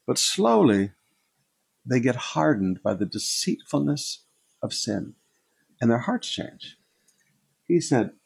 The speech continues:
"For we share in Christ, if indeed we hold our original confidence firm to the end." Now, see, folks, it's possible to fall away.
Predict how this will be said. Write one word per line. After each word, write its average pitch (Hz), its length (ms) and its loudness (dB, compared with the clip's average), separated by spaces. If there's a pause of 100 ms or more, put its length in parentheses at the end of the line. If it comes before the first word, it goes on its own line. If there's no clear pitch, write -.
(220)
"For 165 160 4
we 233 180 4
share 180 640 2
in 139 220 4
Christ, 98 500 -2 (240)
if - 720 2 (1500)
indeed 135 600 6
we 123 100 6
hold 151 580 4
our 110 220 4
original 127 400 4
confidence 104 640 0
firm 110 440 2
to 104 80 -2
the 98 240 4
end." 85 240 -6 (100)
Now, - 140 -10 (460)
see, 143 60 -10
folks, 139 260 -2
it's 127 120 -10
possible 117 500 -2
to 98 60 -2
fall 104 260 2
away. 98 280 2